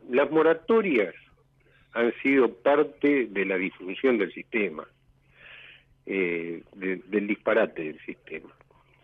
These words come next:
Ahora, ¿qué pasa? Hay una moratoria vigente que vence en marzo.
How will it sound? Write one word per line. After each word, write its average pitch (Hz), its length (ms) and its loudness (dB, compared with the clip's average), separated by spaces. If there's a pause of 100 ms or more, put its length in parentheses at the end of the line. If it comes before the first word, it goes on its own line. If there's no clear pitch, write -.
(400)
Ahora, 170 200 4
¿qué 226 120 0
pasa? - 480 0 (540)
Hay 208 180 2
una 208 180 4
moratoria 160 520 2
vigente 175 480 0
que 117 120 2
vence 135 320 0
en 113 60 0
marzo. 95 500 -6